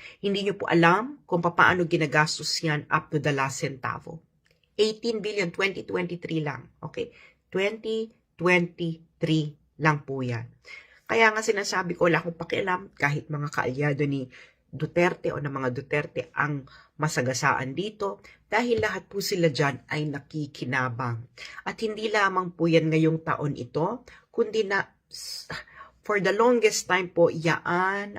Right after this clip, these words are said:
ang ginagawa. Yan po ang ginagawa ng Kongreso at Senado. Hindi lang po sa twenty twenty-three, twenty twenty-two rin, twenty twenty-one, sa lahat ng panahon.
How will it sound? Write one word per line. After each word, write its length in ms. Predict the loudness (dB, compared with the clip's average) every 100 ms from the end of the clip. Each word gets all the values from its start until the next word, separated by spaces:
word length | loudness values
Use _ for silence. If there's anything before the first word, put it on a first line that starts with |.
| -2
ang 320 | 2 2 2
ginagawa. 720 | 0 0 0 0 0 0 -4 _ _ _ _ _ -20 -20 _
Yan 360 | 0 2 2 0
po 480 | 0 4 2 0 _
ang 280 | 2 2 -2
ginagawa 760 | -6 -2 -2 0 0 2 0 -4 _ _ _ _ _ -2
ng 360 | 4 4 2
Kongreso 560 | 0 2 4 2 0 -6
at 160 | -6
Senado. 640 | -6 -6 -8 -12 -18 -20 _ _
Hindi 280 | 0 0 2
lang 280 | 2 2 -4
po 120 | -6
sa 120 | -4
twenty 280 | 0 -2 -2
twenty-three, 960 | -2 -2 -2 -8 -8 -10 -10 _ _
twenty 320 | -2 0 0 -2
twenty-two 460 | -2 0 -2 -2
rin, 240 | 2 2 2
twenty 320 | -2 -2 -4
twenty-one, 560 | -4 -4 0 0 0 0
sa 80 |
lahat 400 | 0 2 2 0
ng 80 | -2
panahon. 720 | -2 0 0 0 -2 -4 -8